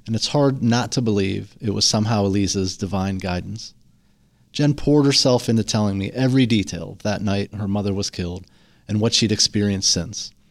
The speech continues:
And I felt called to share that story and every story I wrote about Eliza after that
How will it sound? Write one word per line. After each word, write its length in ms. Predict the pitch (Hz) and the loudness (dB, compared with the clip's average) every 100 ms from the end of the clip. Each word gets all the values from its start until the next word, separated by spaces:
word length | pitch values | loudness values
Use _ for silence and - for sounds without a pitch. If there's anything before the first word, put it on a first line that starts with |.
| _ - - - - | _ -20 -20 -14 -2
And 320 | 135 131 127 - _ | 2 2 2 -4 _
I 140 | - 160 | 0 0
felt 380 | 156 180 120 - | 4 4 2 2
called 420 | 123 110 107 113 | 2 2 0 -2
to 100 | 113 | 0
share 280 | - 135 131 | 2 2 2
that 180 | 107 101 | 2 0
story 520 | - 98 95 98 101 _ _ _ - | 0 0 -2 -6 -10 _ _ _ -8
and 80 | 117 | -2
every 220 | 151 151 | 2 4
story 380 | - - 139 127 | 2 2 4 4
I 60 | |
wrote 280 | 123 135 156 | 4 4 4
about 240 | 107 98 98 | 2 0 0
Eliza 400 | 101 107 104 95 | 0 -2 -4 -2
after 320 | 113 - 95 | -2 -2 -2
that 260 | 87 98 | -2 -4